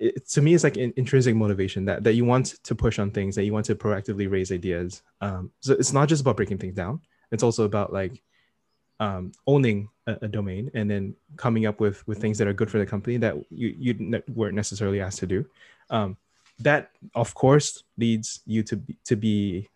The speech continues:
s-, the kind of person that people can hand things, vague do-, problem domains to you, and then, and then you sort of break things down from there. Um, but for me, it, wa-,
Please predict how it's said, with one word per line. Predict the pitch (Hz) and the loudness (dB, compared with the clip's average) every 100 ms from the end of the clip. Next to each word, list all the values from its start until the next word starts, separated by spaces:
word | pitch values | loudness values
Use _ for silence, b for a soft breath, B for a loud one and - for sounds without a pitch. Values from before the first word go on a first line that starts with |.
| - | -14
s-, | - | -12
the | - 117 | -4 -2
kind | - 135 | 2 2
of | 123 | 2
person | 113 113 107 | 0 2 0
that | 98 | 0
people | 110 107 | -2 -4
can | 107 | -4
hand | 101 117 107 104 - _ _ | -2 0 0 -2 -6 _ _
things, | - 110 104 - _ - | 0 0 -2 -10 _ -2
vague | 113 107 104 | 2 2 0
do-, | 110 - - | -4 -8 -4
problem | - 107 110 | 0 2 2
domains | 101 95 92 | 0 -4 -4
to | 98 | -4
you, | 92 95 | -4 -4
and | 95 | -4
then, | 95 101 | -6 -6
and | 104 | -2
then | 98 | -2
you | 98 | 0
sort | 101 | -2
of | 95 | -2
break | 92 - | -2 -4
things | 92 | -6
down | 98 92 - _ | -4 -6 -10 _
from | - 98 | -10 -4
there. | 101 90 104 b b b b - | -4 -6 -12 b b b b -6
Um, | 110 95 101 _ - | -6 -6 -12 _ -2
but | 123 | -2
for | 120 | 2
me, | 135 151 | 2 6
it, | |
wa-, | 143 | 6